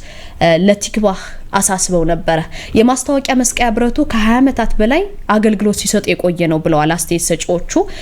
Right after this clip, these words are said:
በአገልግሎት ብዛት አርጅቶ እየወደቀ ነው። መብራት ኃይልም ሆነ የከተማ አስተዳደሩ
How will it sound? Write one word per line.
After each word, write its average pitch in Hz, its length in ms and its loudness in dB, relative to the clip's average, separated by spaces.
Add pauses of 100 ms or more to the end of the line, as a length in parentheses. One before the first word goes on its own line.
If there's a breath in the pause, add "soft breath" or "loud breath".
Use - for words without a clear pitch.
(160 loud breath)
በአገልግሎት 240 600 2
ብዛት 233 320 0
አርጅቶ 214 340 0 (240)
እየወደቀ 196 540 2 (120)
ነው። 247 120 0 (300)
መብራት 214 360 2
ኃይልም 214 280 0
ሆነ 208 200 2 (140)
የከተማ 202 400 0
አስተዳደሩ 180 500 0